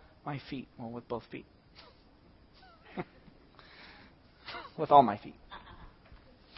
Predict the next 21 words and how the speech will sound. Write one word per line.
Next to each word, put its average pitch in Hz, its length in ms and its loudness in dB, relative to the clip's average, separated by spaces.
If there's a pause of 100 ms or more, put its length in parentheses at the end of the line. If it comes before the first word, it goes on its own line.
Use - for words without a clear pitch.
(1000)
I'm 117 100 2
not 98 160 4
the - 80 -10
best - 220 -4
speaker, - 320 -12 (120)
so - 140 -2
sorry. - 160 -4 (2500)
All 196 80 12
right. 180 240 12 (1600)
Serve. 170 320 12 (220)
Take 165 180 6
initiative. 147 460 8 (100)
Cog 147 220 12
on 139 80 8
a 135 40 10
wheel. 120 240 10 (840)
The 165 60 12
next 226 260 12
one, 156 200 12
personal 202 440 12
agenda. 170 460 12